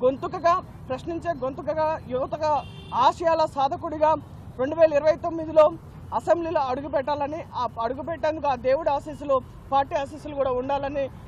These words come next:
యువజన కాంగ్రెస్ పక్షాన్ని కోరుకుంటూ, ఈరోజు మ-, జన్మదినోత్సవ సమ-, సందర్భంగా ఖమ్మం జిల్లా యువజన కాంగ్రెస్ పక్షాన మరొక్కసారి జక్కడి శివచరణ్ రెడ్డి గారికి హృదయపూర్వక జన్మదినోత్సవ శుభాకాంక్షలు తెలియజేసుకుంటున్నాం.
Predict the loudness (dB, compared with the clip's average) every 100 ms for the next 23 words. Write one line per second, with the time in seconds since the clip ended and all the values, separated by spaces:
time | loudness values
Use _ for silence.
0 | -12 -8 -4 0 0 0 -4 -6 -6 -4
1 | -6 -4 -4 -4 -6 -6 -8 -8 -16 -16
2 | -14 -8 6 6 6 -2 -8 -12 -16 -16
3 | -14 -2 0 0 -2 -6 -6 -6 -4 -6
4 | -10 -10 -8 -2 0 0 2 2 2 -2
5 | -18 -12 -6 -2 -2 -2 0 0 0 -2
6 | -6 -2 -2 -2 -4 -4 -6 -2 -2 -2
7 | -4 -10 -18 -18 -10 0 6 6 4 -2
8 | 0 0 -4 -12 -14 -14 -14 -16 -16 -16
9 | -14 -14 -16 -16 -14 -14 -2 -2 -2 -8
10 | -6 -6 -4 -4 -4 -4 -2 -2 -2 -8
11 | -10 -14 -16 -10 -4 6 6 6 -2 -2
12 | -2 -2 -2 -2 -2 0 -2 -2 -4 0
13 | 0 2 0 -2 -6 -4 -4 -2 -4 -4
14 | -6 -4 -4